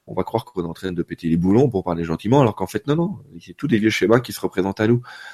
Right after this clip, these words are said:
Donc, c'est vraiment le bon moment pour porter un bon petit bouclier. Donc, voilà. Dans ton cas, Mélanie,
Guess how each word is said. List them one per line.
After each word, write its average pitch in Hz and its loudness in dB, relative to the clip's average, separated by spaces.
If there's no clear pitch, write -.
Donc, 165 8
c'est 113 8
vraiment 139 8
le 131 6
bon 139 10
moment 123 8
pour 101 2
porter 101 -2
un 104 4
bon 110 2
petit 101 -8
bouclier. 98 -4
Donc, 87 -12
voilà. 87 -14
Dans 143 6
ton 127 4
cas, 120 6
Mélanie, 104 4